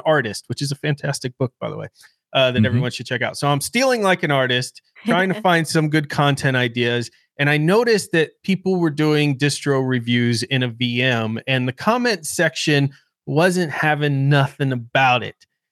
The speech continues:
Speaker 1: They were, like, always like, "Yeah, great. You'd used a V M. It's not the same. Stop using a V M. Do it on bare metal. It's gotta be on bare metal."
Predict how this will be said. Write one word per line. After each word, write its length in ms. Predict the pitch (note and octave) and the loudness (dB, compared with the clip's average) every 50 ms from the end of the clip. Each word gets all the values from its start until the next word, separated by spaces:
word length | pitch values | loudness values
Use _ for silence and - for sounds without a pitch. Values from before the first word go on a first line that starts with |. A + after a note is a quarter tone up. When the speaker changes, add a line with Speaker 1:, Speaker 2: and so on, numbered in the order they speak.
| _ _ - | _ _ -6
Speaker 1:
They 120 | - B2+ C3 | -2 -2 -2
were, 140 | C3 C#3 C#3 | 0 0 0
like, 320 | C#3 C#3 C#3 C3+ C3+ B2 | 0 2 2 0 0 -2
always 400 | B2+ C#3 D3 D3+ D3+ D3 C#3+ B2+ | -2 0 0 2 2 0 0 -2
like, 200 | C3 C3 B2+ A#2 C3 | -2 -4 -4 -4 -4
"Yeah, 400 | C#3+ E3+ F3 F3 E3+ E3+ D#3+ D#3 | -2 0 2 2 2 2 0 -2
great. 460 | D3+ C#3 D#3 E3+ E3 D#3+ D3+ C#3+ C3+ | -2 0 0 2 2 2 0 -2 -4
You'd 200 | C#3 D3 D#3 D3 | -4 -4 -2 0
used 280 | E3 F3 E3+ D#3 C#3 C#3+ | 0 0 0 0 -2 -4
a 20 | |
V 340 | C3+ C#3 E3 E3 D#3+ D#3 D#3+ | -2 0 0 2 2 2 2
M. 220 | D#3 D3+ C#3+ C3+ | 0 0 0 -2
It's 140 | C3 B2+ - | -4 -4 -2
not 240 | E3+ D#3+ D#3+ - - | -2 -2 -2 -2 -6
the 60 | D3 | -8
same. 420 | - - F3+ F3+ D#3+ D3+ C#3+ C#3 | -6 -2 0 0 2 2 0 -2
Stop 320 | - - - D3 D#3+ D#3+ D#3+ | -4 -2 0 0 0 -2 -2
using 340 | E3 E3 D#3+ D3+ D#3+ D#3+ D#3 | -4 -4 -2 0 0 0 0
a 20 | |
V 320 | D3 C#3+ D#3+ D#3+ D#3+ D#3 | 0 0 0 0 2 2
M. 280 | D#3 D#3 D3 C3+ B2+ B2 | 2 2 0 0 -2 -4
Do 180 | B2 E3 F3+ F3 | -2 0 0 2
it 80 | E3+ E3 | 2 0
on 220 | D#3 D3+ D3+ C#3 | 0 -2 -2 -2
bare 240 | - F3+ F3 F3 E3+ E3 | 0 2 2 4 4 2
metal. 340 | E3 E3 E3 D#3 C#3+ B2+ A#2+ | 4 4 4 4 2 0 -4
It's 140 | A2+ - - | -6 -10 -10
gotta 340 | _ - D#3+ D#3 D3+ D3 | _ 0 2 2 2 2
be 380 | C#3+ C3+ D3 C#3 C3+ C#3 C3 - _ _ _ _ _ _ _ _ _ _ | 0 -2 0 0 2 0 0 -2 _ _ _ _ _ _ _ _ _ _
on 340 | - C#3 C#3 C3+ C3+ C3+ B2+ | 0 2 2 2 2 0 -4
bare 300 | - - - C3 B2+ B2 | -6 -4 -2 0 0 2
metal." 520 | B2 C3+ D#3 D#3+ D3 C3 A2 G2+ G2+ - | 2 4 4 4 4 4 2 -2 -6 -10